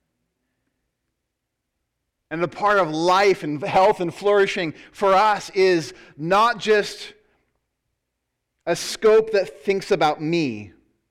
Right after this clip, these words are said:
We're just obsessed with ourselves. Or even, we don't want a church that's just obsessed with our own church. Jesus' invitation is to seek first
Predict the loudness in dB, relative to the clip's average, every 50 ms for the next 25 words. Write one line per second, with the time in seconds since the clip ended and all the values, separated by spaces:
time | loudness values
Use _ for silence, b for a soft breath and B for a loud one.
0 | _ _ _ _ _ _ _ _ _ _ _ _ _ _ _ _ _ _ -12 -12
1 | -10 -10 -10 -10 -10 -10 -10 -8 -6 -8 -6 -8 -10 -10 -8 -10 -8 -8 -6 -6
2 | -4 -4 -4 -6 -8 -12 B B B B B -2 0 0 2 2 2 2 0 -2
3 | -2 -4 -6 -8 B B B B _ -2 0 2 2 2 2 2 2 2 2 -2
4 | -4 -2 -2 -2 -2 -2 -4 -8 -8 -8 -8 -8 -6 -8 -8 -6 -6 -6 -6 -6
5 | -6 -10 -6 -4 -2 0 0 0 -2 -4 -4 -4 -2 -2 -4 -4 -8 -14 -18 -18
6 | -20 _ _ _ _ _ _ _ _ _ _ _ _ _ _ _ _ _ _ _
7 | _ _ _ _ _ _ _ _ _ _ _ _ _ _ _ _ _ _ _ _
8 | -12 -10 -8 -8 -8 -10 -12 -18 -20 -16 -12 -12 -10 -8 -6 -6 -6 -6 -6 -10
9 | -12 -12 -14 -16 -18 -18 -18 -18 -14 -10 -10 -10 -10 -12 -16 -14 -12 -10 -10 -12
10 | -14